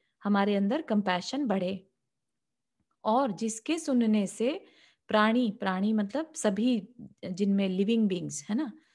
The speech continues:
सर्वोपरि ग्रह का त्याग कर अपने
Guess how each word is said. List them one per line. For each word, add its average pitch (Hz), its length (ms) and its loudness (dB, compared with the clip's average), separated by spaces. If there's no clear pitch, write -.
सर्वोपरि 233 840 0
ग्रह 226 320 0
का 240 200 0
त्याग 160 380 -6
कर - 200 -12
अपने 294 500 -4